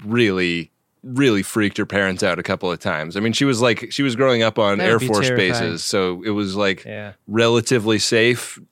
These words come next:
Speaker 1: you know, generally speaking. But, um, I've not been a sleepwalker. I do, like, talk in my sleep, but my wife talks in her sleep a ton.
Speaker 2: Oh.
Speaker 1: And, uh, it's all incoherent. I don't hear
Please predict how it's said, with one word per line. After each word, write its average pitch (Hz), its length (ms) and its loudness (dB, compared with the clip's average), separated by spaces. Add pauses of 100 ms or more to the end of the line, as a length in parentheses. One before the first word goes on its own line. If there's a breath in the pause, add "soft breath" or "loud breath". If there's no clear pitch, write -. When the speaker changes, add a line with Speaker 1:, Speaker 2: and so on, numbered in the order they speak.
(120)
Speaker 1:
you 139 160 -8
know, 127 200 2
generally 131 400 0
speaking. 135 720 -2
But, 98 240 0
um, 95 400 -2 (1000 soft breath)
I've 107 340 -6
not 113 260 -2 (260)
been 113 140 0
a 110 60 -2
sleepwalker. 113 440 -2
I 120 120 4
do, 143 320 -2 (320)
like, 117 200 0
talk 110 320 0
in 127 80 -4
my 123 120 2
sleep, 139 300 -4
but 107 120 -4
my 101 120 0
wife 120 240 2
talks 104 300 -2
in 101 60 -2
her 95 100 0
sleep 95 380 -2
a 85 60 -4
ton. 82 580 -4 (520)
Speaker 2:
Oh. 120 500 -6 (220)
Speaker 1:
And, 90 380 -6
uh, 82 300 -2 (540)
it's 120 160 -4
all 143 180 4
incoherent. 101 580 0
I 90 80 -6
don't 120 240 -2
hear 87 340 -4